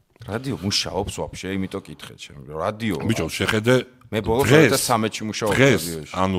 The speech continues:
Speaker 2: ეფ ემ რადიო გახსა ციფრული, მარტო კენტები უნდა იყოს და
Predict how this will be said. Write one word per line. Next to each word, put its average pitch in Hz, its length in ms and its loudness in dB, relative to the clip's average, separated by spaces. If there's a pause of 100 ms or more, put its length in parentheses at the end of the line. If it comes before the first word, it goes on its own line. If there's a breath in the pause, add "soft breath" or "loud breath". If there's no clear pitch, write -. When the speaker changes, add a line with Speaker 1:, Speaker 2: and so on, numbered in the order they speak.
Speaker 2:
ეფ 104 200 0
ემ 101 160 -2
რადიო 90 460 0 (640)
გახსა 80 460 -8
ციფრული, 90 540 -6 (480 loud breath)
მარტო 82 280 -6
კენტები 80 460 -6
უნდა 73 220 -8
იყოს 98 340 -4
და 196 160 4